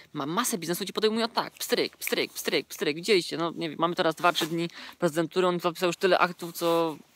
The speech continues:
x tam czasu Barack Obama, tak, czy tam jakiś inni prezydenci. On po prostu napierdziela. Okej, są decyzje szybkie, przygotowywane. E, zresztą on już, jak już został, wiedział, że będzie prezydentem, to już przygotował sobie te wszystkie ustawy, które podpisze, tak?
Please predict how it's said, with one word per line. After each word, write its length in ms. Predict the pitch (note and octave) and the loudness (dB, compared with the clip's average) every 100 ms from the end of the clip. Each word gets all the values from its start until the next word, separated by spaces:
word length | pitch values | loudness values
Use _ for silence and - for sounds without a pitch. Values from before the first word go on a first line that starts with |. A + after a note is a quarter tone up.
| - - - - | -20 -20 -8 -4
x 240 | F#3+ - | -2 2
tam 280 | F#3 E3+ D#3+ | 2 2 2
czasu 680 | F#3 F3+ - E3+ E3+ D#3+ D#3 | 2 2 2 2 2 0 4
Barack 240 | E3+ F3 | 6 6
Obama, 240 | E3 E3 C3 | 6 4 2
tak, 140 | C#3+ | -2
czy 60 | - | -2
tam 120 | D3 | -2
jakiś 180 | D3+ D3+ | -2 -2
inni 160 | F3 | 0
prezydenci. 460 | D#3 D3 C#3+ B2 - | 2 2 0 -2 -8
On 60 | D3+ | -4
po 40 | |
prostu 180 | F3+ F#3 | -4 0
napierdziela. 520 | F#3 F#3+ F3 C#3+ A2+ - - - | -2 -2 0 0 -2 -12 -10 -4
Okej, 320 | - A#3 D3+ | 2 2 2
są 240 | - C4+ A3+ | 2 0 0
decyzje 420 | D#3+ E3 F3 F3 | -8 -6 2 4
szybkie, 340 | - F3+ - | 4 2 -2
przygotowywane. 580 | - E3 E3+ E3 D#3 F#2+ _ - - - - - | -2 0 0 2 0 0 _ -20 -20 -20 -20 -4
E, 100 | - - - | -2 -2 0
zresztą 260 | E3 E3 | 0 2
on 60 | C#3+ | 2
już, 220 | D3+ D3+ | 0 -2
jak 200 | D3 D3 | 2 2
już 100 | D3 | 2
został, 240 | D#3+ D#3+ | 0 2
wiedział, 280 | D3+ D#3+ F#3 | 2 4 4
że 220 | D3 C#3 | 4 -2
będzie 180 | C#3 D3 | -2 -2
prezydentem, 440 | C#3+ C3+ D3 D#3 C#3+ | -2 -2 -2 -2 -2
to 100 | D3 | -4
już 60 | |
przygotował 400 | C#3+ D3+ D#3 E3 | -2 -4 0 0
sobie 120 | - | 0
te 80 | C3+ | -8
wszystkie 180 | - D3+ | -8 -6
ustawy, 260 | D3+ C#3 C#3 | -2 -2 -2
które 160 | C#3+ | -6
podpisze, 320 | C#3+ - - | -6 -4 -6
tak? 200 | - D3 | -4 -4